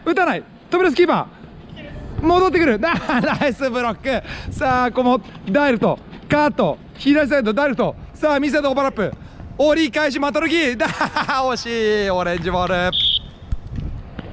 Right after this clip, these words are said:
さあ、キーパーが中央。ここはカウンターは生かせないか。左サイドの展開。さあ、中央に一枚。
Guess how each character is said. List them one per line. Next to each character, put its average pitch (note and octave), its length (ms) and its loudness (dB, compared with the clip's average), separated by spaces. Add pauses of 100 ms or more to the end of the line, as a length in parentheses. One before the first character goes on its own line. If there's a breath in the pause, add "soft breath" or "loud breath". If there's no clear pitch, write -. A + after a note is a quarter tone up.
(720 loud breath)
さ G#3 200 2
あ、 G3 80 4
キ A#3 100 2
ー G3+ 40 4
パ G3 60 4
ー - 20 4
が D3+ 100 2
中 E3 140 0
央。 A#2 120 0 (460)
こ G#3 100 4
こ - 40 4
は A3 100 4
カ G3 160 4
ウ G3+ 80 4
ン F#3+ 80 4
タ F#3 220 2
ー - 0 -
は F3+ 140 2
生 E3 100 0
か F3+ 100 0
せ F#3+ 120 0
な D#3 100 2
い C#3+ 60 0
か。 - 60 -4
左 D#3+ 240 4
サ F#3+ 80 2
イ - 20 2
ド B2+ 100 0
の A2 60 -6
展 C#3+ 100 -2
開。 A#2+ 200 -2 (420 loud breath)
さ A3+ 140 2
あ、 G3 60 2
中 A#3+ 120 2
央 A3 40 6
に G3 60 4
一 F3+ 100 2
枚。 B2 140 0